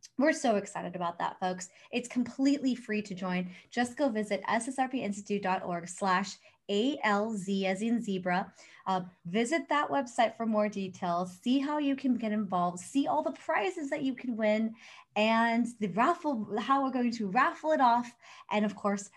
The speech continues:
read about some of the topics that we mentioned today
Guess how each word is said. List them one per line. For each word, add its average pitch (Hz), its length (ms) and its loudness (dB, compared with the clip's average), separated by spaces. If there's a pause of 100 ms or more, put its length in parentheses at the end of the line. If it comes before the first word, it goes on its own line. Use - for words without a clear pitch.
(100)
read 269 300 2
about 285 220 0
some 247 120 -4
of 254 60 0
the 233 120 -2
topics 233 460 -4
that - 140 -4
we 202 80 -4
mentioned 185 480 -6
today 175 540 -6